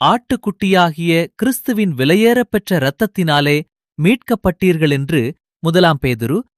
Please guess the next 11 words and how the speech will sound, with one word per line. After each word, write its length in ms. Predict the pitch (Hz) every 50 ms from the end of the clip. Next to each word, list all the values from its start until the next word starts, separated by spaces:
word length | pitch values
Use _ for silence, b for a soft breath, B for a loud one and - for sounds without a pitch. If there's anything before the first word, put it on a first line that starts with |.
| _ _
ஒன்று 540 | - 170 185 214 247 226 240 233 233 220 - _
பதினெட்டு 600 | - 156 165 190 202 202 175 - _ - 156 147
பத்தொன்பதில் 680 | - 143 143 - - 208 185 147 131 127 120 135 170 -
கண்டிருக்கிறது. 680 | 147 127 117 113 110 107 - - 117 113 113 120 - - _ _ _ _ _ _ _ _ _ _ _ _ _ _ _ _ _ _ _ _
நீ 380 | - 175 175 175 175 175 170 - _ 139
தேவனை 580 | 127 156 190 240 254 220 226 214 202 202 202 190 - -
ஒரேயடியாக 680 | 139 151 180 208 247 240 226 196 208 202 196 185 185 185
நம்பும் 340 | 170 147 135 143 147 160 151
பொழுது, 480 | 131 117 110 110 107 98 127 180 254 - _ _ _ _ _ _ _ _ _ _
பரிசுத்த 540 | - 220 254 302 294 - 311 - - 240 202
ஆவியானவர் 720 | 185 185 185 175 180 165 156 160 151 151 143 151 156